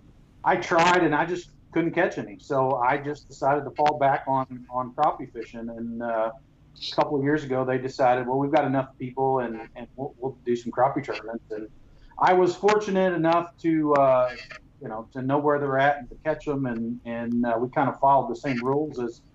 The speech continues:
as, uh, as K B F, but just with crappie. And, uh,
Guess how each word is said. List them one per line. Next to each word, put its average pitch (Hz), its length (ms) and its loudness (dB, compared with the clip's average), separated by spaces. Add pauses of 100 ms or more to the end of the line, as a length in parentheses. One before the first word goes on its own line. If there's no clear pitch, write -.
(320)
as, 117 380 -2
uh, 117 420 2
as 131 200 -2
K 151 200 4
B 127 180 -2
F, 139 300 4
but 127 100 -6
just 127 220 -8
with 120 80 -10 (100)
crappie. 147 520 0
And, 117 440 -14
uh, 110 280 -2